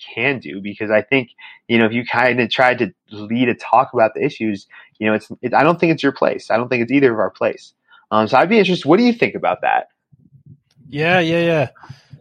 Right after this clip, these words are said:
Speaker 2: I, I've, I've definitely had similar sentiments, and I mean, I gr-, I, I completely agree with you on the fact that it's, you know, the people who are adversely affected are the leaders,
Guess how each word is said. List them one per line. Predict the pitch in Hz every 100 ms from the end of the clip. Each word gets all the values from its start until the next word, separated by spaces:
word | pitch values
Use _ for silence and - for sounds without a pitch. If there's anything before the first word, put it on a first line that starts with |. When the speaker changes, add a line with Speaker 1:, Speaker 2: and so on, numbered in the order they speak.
| - _ -
Speaker 2:
I, | - 123 143 156
I've, | 135
I've | 143 143
definitely | 165 156 175
had | 156 156 139
similar | 156 156 139
sentiments, | 139 139 147 151 147
and | 135 127 120 -
I |
mean, | 151 143
I | 143
gr-, | 139
I, | 143 139 -
I | 117 131
completely | 135 165 151
agree | 127 131
with | 127 127
you | 123
on | 117 117
the |
fact | - 117 113
that | 117 104 - _ _ _ _ _ _ -
it's, | 131 120 - - - _ _ _ _ _ _ _ _ _ _ _ _ _
you | 151 139
know, | 127 120 113 110
the | 127
people | 123 156 143 139
who | 131 120 117 113 107 104 - _ _ _ _ - -
are | 131 117
adversely | 113 123 - 123
affected | 113 120 110 123 120 117 113 _ _ _ _ _ - -
are | 127 117
the | 117
leaders, | 120 123 127 131 -